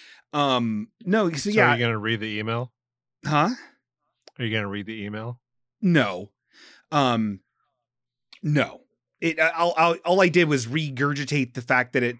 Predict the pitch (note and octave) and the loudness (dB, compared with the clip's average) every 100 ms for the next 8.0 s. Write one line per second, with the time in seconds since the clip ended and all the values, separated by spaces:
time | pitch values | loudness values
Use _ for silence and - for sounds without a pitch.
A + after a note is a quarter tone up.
0 | - C3 A2 A#2+ B2+ C3 A#2+ B2+ A#2+ A#2 | -6 -4 0 0 2 2 2 -2 -2 -4
1 | A2 G2+ _ _ _ _ F3 C#3+ C#3+ - | -6 -6 _ _ _ _ -4 -2 -4 -4
2 | C#3+ - D3 D#3 C#3+ C#3+ C#3+ C3 C#3 C3+ | -8 -8 -4 -2 0 -2 -6 -4 -2 -2
3 | C3+ C#3 C3+ C3 C3 - B2 C#3+ C3+ B2+ | -2 -2 -2 -4 -6 -12 -8 -2 0 -2
4 | - - - - - - C3+ C3+ B2+ B2+ | -4 -20 -20 -20 -20 -8 -2 2 2 0
5 | A#2+ C3+ B2 A#2 C3 C#3 D#3 D#3 D3 C3+ | -2 2 2 2 2 2 4 4 2 -2
6 | A#2+ _ _ - B2 F3 D#3 D#3 C#3 B2 | -8 _ _ -16 -2 0 0 -2 0 0
7 | A#2+ F3 D3+ B2+ A#2 C3+ B2+ A#2 A2+ A2 | 0 0 0 0 2 2 2 0 -2 -4